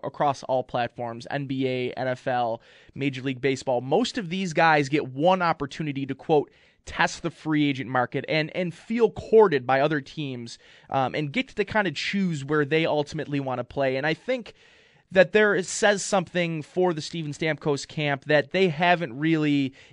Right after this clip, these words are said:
given much thought in this Tampa Bay Lightning talk. Um, as per Darren Dreger, they've basically given the Stamkos camp their number.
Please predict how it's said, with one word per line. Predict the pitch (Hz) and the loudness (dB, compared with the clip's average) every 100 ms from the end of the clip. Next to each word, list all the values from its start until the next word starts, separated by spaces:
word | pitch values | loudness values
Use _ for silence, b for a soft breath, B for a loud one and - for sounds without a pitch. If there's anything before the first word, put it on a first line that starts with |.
| - | 0
given | 165 156 151 | 2 2 0
much | 143 147 139 - | 0 2 2 -2
thought | - 143 135 - | 2 4 4 0
in | 147 139 | -6 -4
this | 131 | -6
Tampa | - 160 135 131 | -6 -6 -6 -2
Bay | 131 | -2
Lightning | 120 131 135 131 123 | 0 0 0 -2 -8
talk. | - 135 131 120 - B B - | -6 0 2 2 -4 B B -2
Um, | 123 120 | 0 2
as | - 143 - | 2 2 2
per | 151 | -2
Darren | 139 143 135 123 | 0 0 0 -2
Dreger, | 135 135 131 131 127 | 2 2 4 2 2
they've | 156 208 170 | 0 0 0
basically | 165 175 - 160 156 151 139 | 0 0 -2 -6 -2 -2 -2
given | 131 147 143 147 143 135 - _ - | 2 2 2 -2 -4 -8 -16 _ -10
the | 143 | -8
Stamkos | - 151 151 - 151 143 | -4 -2 -2 0 0 -2
camp | - 160 156 | -4 -2 -2
their | 131 147 | 0 -2
number. | 135 135 151 175 180 | 0 -2 -2 -2 -4